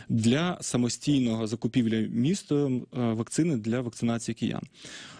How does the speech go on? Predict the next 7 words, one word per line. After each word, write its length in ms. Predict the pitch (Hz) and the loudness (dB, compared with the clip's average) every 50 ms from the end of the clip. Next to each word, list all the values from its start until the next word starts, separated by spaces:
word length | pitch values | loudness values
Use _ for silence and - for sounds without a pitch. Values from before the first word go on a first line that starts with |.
| - - | -16 -2
Однак, 500 | - 120 117 120 147 170 202 202 - - 160 139 | -2 -2 2 2 2 2 0 -2 -6 -10 -6 -4
е, 580 | 139 139 139 139 135 139 139 135 135 131 127 123 - - - - _ _ | -2 0 0 0 0 2 2 2 0 0 -2 -6 -8 -18 -20 -20 _ _
на 320 | 160 139 139 151 147 143 | 0 2 2 2 2 2
минулій 460 | 139 143 147 156 160 156 156 147 135 123 | 2 2 2 2 2 2 4 2 2 0
сесії 680 | - - 143 135 131 - - - 127 123 120 117 107 - _ _ _ _ _ _ _ _ _ _ _ _ - - - - | 0 0 0 0 0 -2 -2 0 2 2 2 0 -2 -6 _ _ _ _ _ _ _ _ _ _ _ _ -16 -12 -4 -4
була 280 | 123 113 123 123 127 | 0 2 2 0 0
присутня, 800 | 117 - 117 - - 135 123 - 127 120 117 117 113 113 90 | 0 -2 -4 -2 -2 -2 0 0 0 0 2 0 0 -2 -4